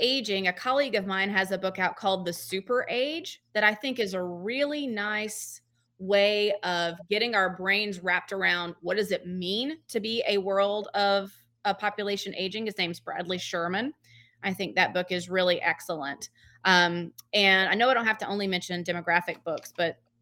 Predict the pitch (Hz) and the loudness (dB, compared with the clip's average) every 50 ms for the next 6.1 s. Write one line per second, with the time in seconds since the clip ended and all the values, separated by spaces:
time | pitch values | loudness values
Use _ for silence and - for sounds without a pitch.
0 | _ - 185 175 190 185 180 180 170 170 170 170 170 170 165 160 180 180 175 175 | _ -14 -12 -10 -8 -6 -6 -4 -4 -4 -4 -4 -4 -4 -4 -4 -4 -6 -4 -6
1 | 180 180 180 180 - - 185 190 196 196 196 202 208 214 - - - 214 196 202 | -6 -6 -6 -6 -4 0 2 2 2 4 4 2 0 0 0 10 12 12 12 12
2 | 202 196 185 185 202 208 220 - - - - 240 226 226 - - - 196 190 233 | 10 6 4 4 2 2 2 2 4 6 8 8 8 6 4 0 0 0 0 -4
3 | - - 208 208 190 190 180 180 175 175 170 - - 185 - - - - 247 220 | 2 4 6 8 8 8 6 4 2 0 0 0 0 0 0 -2 -2 2 2 2
4 | 185 160 160 160 208 - - - 175 170 - - - 196 185 185 180 175 160 170 | 2 2 -2 -2 -4 -4 0 0 0 0 0 -4 -8 -6 -4 -2 -4 -2 0 0
5 | 160 165 170 170 - - 240 240 254 285 - _ _ _ _ _ _ - 202 185 | 0 -2 -2 -6 -4 -4 -4 -4 -4 -8 -12 _ _ _ _ _ _ -2 -2 -2
6 | 175 | -2